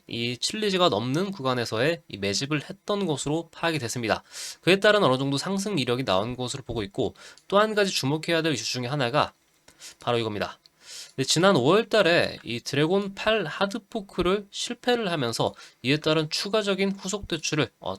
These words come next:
나타나게 된다라는 이슈가 나왔었는데, 최근 들어서, 네, 유월 중순쯤에, 네, 드래곤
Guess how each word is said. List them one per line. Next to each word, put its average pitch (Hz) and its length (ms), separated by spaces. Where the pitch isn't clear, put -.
나타나게 139 420
된다라는 117 680
이슈가 120 180
나왔었는데, 110 640
최근 202 280
들어서, 180 480
네, - 220
유월 131 280
중순쯤에, 139 720
네, - 140
드래곤 123 480